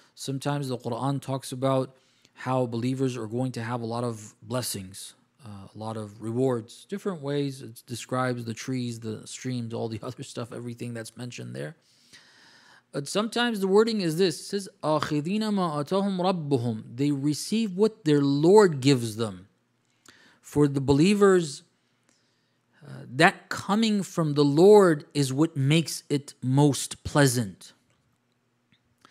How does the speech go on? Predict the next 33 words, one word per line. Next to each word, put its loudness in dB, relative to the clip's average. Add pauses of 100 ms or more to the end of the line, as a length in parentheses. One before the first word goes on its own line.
(500)
It's -4
not 4
what 6
he -2
gives, 2 (120)
it's -2
that 0
he 0
gives. 2 (480)
Okay, -20
that's -6
a 0
very 4
high 2
rank 0 (360)
for -2
a 0
person 2
to 0
come 2
to -2
that. -6 (320)
For -2
us, 4 (340)
<laughs> -18
if 0
he 0
gives 2
us 2
some -2
nice 6
stuff, 0 (120)
like, -20